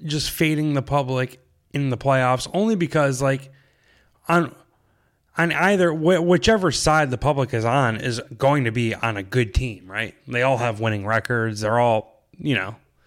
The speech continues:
have reasons you can make that they would win the game or cover. So, like, do you make any adjustments in your model? Like, do you do you upweight the components based on s-,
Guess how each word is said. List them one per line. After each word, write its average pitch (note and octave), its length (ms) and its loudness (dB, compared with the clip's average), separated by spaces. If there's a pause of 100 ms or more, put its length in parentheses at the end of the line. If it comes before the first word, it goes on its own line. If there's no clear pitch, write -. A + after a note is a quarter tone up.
(300)
have C3+ 300 0
reasons B2+ 580 0
you B2 80 -4
can A2+ 200 -6
make B2 400 -6
that G#2+ 180 -6
they A2+ 120 -2
would G#2 120 -6
win B2+ 280 0
the A2+ 80 0
game A2 340 -4
or A#2 160 -2
cover. A#2+ 440 -4 (320)
So, B2 280 -2
like, A#2 280 -2 (640)
do C#3 120 -4
you E3+ 160 2
make D#3 280 2
any D3+ 220 2
adjustments D3+ 680 0
in F#3 80 0
your F#3 160 0
model? F3+ 360 0
Like, A#2+ 220 -2
do C3+ 120 -10
you C#3+ 500 2 (600)
do C3 140 0
you D3+ 300 4
upweight C#3+ 540 0
the C#3 80 0
components C3+ 580 2
based C3 340 -2
on A#2 180 -4
s-, - 220 -6